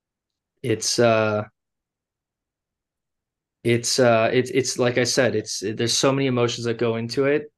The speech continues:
and I, uh, I'm always determined. I'm always determined no ma-, no matter what to push forward.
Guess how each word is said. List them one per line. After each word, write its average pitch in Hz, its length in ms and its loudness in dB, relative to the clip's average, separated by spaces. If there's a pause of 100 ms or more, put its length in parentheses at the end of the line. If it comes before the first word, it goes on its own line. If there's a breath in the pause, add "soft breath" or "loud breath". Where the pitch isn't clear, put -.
(100)
and 110 420 -10 (580)
I, 123 360 2
uh, 113 540 0
I'm 127 160 -2
always 131 260 4
determined. 107 520 -8 (500)
I'm 117 140 -4
always 123 180 0
determined 117 440 -4
no 110 100 -4
ma-, 110 240 -4
no 113 120 -4
matter 110 240 0
what 104 220 -4
to 104 80 -8
push 107 220 -10
forward. - 460 -4